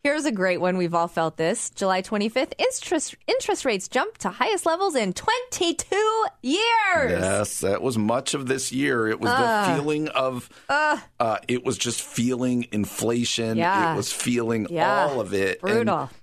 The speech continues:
Speaker 2: it's starting to level out. I don't know if you've noticed gas prices being down. Like, they were, uh, the
Speaker 1: Yeah,
Speaker 2: one that I go to
Speaker 1: true.
Speaker 2: by my house just got under three dollars
Speaker 1: Hey,
Speaker 2: the other day.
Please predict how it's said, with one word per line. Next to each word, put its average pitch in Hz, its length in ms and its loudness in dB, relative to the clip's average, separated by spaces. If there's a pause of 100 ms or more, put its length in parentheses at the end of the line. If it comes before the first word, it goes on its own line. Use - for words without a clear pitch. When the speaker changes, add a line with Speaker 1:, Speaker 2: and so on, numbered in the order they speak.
Speaker 2:
it's 170 160 0
starting 294 220 0
to 175 60 0
level 127 260 2
out. 160 160 2
I 180 60 4
don't 156 100 -2
know 156 60 2
if 127 100 -4
you've 123 120 0
noticed 120 320 2
gas 90 200 0
prices 104 420 -2
being 104 220 -2
down. 101 320 2
Like, 110 100 0
they 117 120 2
were, 127 180 0 (100)
uh, 120 80 0
the 117 120 2
Speaker 1:
Yeah, 123 120 2
Speaker 2:
one 156 100 0
that 147 100 0
I 131 40 2
go 127 220 0
to 127 240 0
Speaker 1:
true. 113 180 0
Speaker 2:
by 113 140 0
my 107 100 -2
house - 220 0
just - 280 -4
got 139 140 2
under 135 220 0
three 139 240 0
dollars 139 340 2
Speaker 1:
Hey, 233 440 2
Speaker 2:
the - 40 2
other 80 120 -4
day. - 40 -18